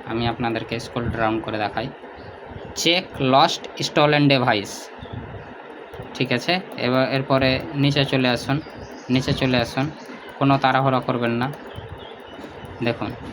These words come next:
এই লেখাটা আপনারা অবশ্যই খেয়াল রাখবেন, চেক লস্ট স্টলেন স্ট্যাটাস, অর্থাৎ আপনার মোবাইলটি হারিয়ে গেছে, কেস করা হয়েছে কিনা সব দেখুন। ক্লিক করবেন, ক্লিক করার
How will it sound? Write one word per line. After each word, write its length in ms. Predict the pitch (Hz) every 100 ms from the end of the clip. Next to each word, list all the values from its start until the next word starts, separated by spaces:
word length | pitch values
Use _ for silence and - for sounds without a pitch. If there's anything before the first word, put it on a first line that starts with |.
| - - - - - - -
এই 80 | 131 143
লেখাটা 320 | 143 147 143 139
আপনারা 280 | 147 139 139 131
অবশ্যই 420 | 135 143 - 143 139
খেয়াল 180 | 139 131 127
রাখবেন, 300 | 117 113 135 185 - - - - - -
চেক 200 | - 165 165 151
লস্ট 300 | 135 107 - - - - - - -
স্টলেন 400 | - 160 165 160 147
স্ট্যাটাস, 440 | - 156 143 127 - - - - -
অর্থাৎ 240 | 120 - 143 139
আপনার 200 | 147 139
মোবাইলটি 360 | 143 139 139 143 147 135
হারিয়ে 240 | 135 135 131
গেছে, 240 | 131 143 143 - - - - -
কেস 140 | 135 -
করা 160 | 139 135
হয়েছে 240 | 139 127 -
কিনা 180 | 131 127 131 135
সব 120 | 120 127
দেখুন। 260 | 123 123 113 101 - - - - - - - - - -
ক্লিক 200 | - 139 139
করবেন, 260 | 143 127 135 - - - - - - - - - - - - - - - - - - - - -
ক্লিক 200 | 135 135
করার 220 | 139 135